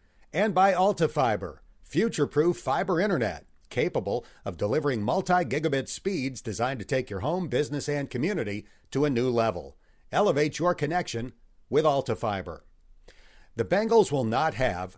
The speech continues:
Sam Hubbard this week. He injured his left calf last Sunday at Tampa Bay, and Tom Pelissero from the N F L Network was the first to report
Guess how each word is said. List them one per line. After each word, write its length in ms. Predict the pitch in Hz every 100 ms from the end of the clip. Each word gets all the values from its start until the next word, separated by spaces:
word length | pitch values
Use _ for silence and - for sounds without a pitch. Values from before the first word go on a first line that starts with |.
| -
Sam 420 | - 151 160 156
Hubbard 340 | 151 175 147
this 260 | 113 101 -
week. 380 | 104 80 - - - -
He 160 | - 92
injured 260 | 131 113
his 140 | 98 87
left 340 | 95 131 -
calf 480 | - 151 110 104 -
last 300 | 98 110 107
Sunday 320 | 135 143 127
at 140 | 104 -
Tampa 320 | 131 127 95
Bay, 400 | 82 151 95 101 - - -
and 180 | 104 110
Tom 280 | - 190 214
Pelissero 760 | 190 196 175 - 185 135 117
from 140 | - 110
the 140 | 107
N 80 | 127
F 160 | 120 139
L 160 | 170
Network 440 | 123 87 98 123 120
was 180 | 104
the 60 | 98
first 340 | - 143 151
to 60 | -
report 560 | 101 95 156 135 107